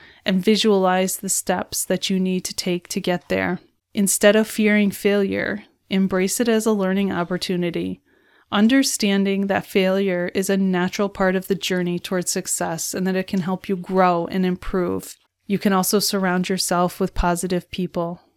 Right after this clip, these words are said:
They say you are like the most, the five people that you hang out with.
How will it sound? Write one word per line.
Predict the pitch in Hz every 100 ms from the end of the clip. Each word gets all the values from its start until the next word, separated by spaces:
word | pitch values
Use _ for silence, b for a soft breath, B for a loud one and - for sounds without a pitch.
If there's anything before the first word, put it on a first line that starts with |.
| _ -
They | 185
say | - 190 185 185 262 285 -
you | 196 202
are | 190 190
like | 196 180 180 180 -
the | 190
most, | 180 180 - - - _ _
the | 196
five | - 202 190 202 214 -
people | 214 202 190 185
that | 180 170 185
you | 170
hang | 175 175
out | 170 165
with. | 180 165 -